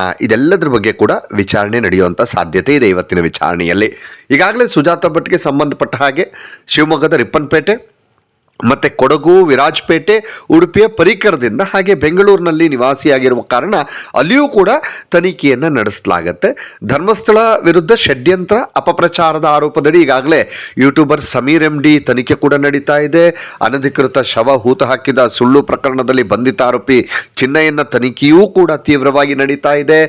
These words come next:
ಹಾಗೆ ಇನ್ನೊಂದು ಕಡೆಗೆ ಮಹೇಶ್ ಶೆಟ್ಟಿ ತಿಮ್ರೋಡಿ, ಗಿರೀಶ್ ಮಠಣ್ಣನವರ ವಿರುದ್ಧನೂ ಕೂಡ ನೋಟಿಸ್ ಜಾರಿಯಾಗಿದೆ.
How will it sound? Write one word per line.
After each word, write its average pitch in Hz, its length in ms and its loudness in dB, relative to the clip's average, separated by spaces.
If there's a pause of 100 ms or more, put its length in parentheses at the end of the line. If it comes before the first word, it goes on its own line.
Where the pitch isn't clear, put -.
(340)
ಹಾಗೆ 139 320 0
ಇನ್ನೊಂದು 139 400 -2
ಕಡೆಗೆ 143 300 0
ಮಹೇಶ್ 123 360 -2
ಶೆಟ್ಟಿ 160 260 -2
ತಿಮ್ರೋಡಿ, 165 800 2 (120)
ಗಿರೀಶ್ 156 360 0
ಮಠಣ್ಣನವರ 160 640 0
ವಿರುದ್ಧನೂ 143 460 2
ಕೂಡ 175 320 2
ನೋಟಿಸ್ 135 400 0
ಜಾರಿಯಾಗಿದೆ. 131 680 2